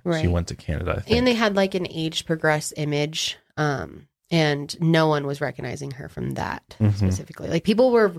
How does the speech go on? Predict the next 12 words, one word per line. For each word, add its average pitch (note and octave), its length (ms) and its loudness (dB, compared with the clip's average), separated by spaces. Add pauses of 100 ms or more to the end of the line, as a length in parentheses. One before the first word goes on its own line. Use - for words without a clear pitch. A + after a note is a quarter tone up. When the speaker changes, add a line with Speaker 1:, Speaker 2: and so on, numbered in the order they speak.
(280)
Speaker 1:
recognizing E3+ 520 -2
her, E3 120 0
like, D3 140 -2 (160)
years D3 440 2
down C#3 220 0
the C#3 80 0
road C#3 480 0
as C#3+ 420 0
exactly C#3 460 -2
how C3 160 0
she C3 180 -2
did, B2+ 340 0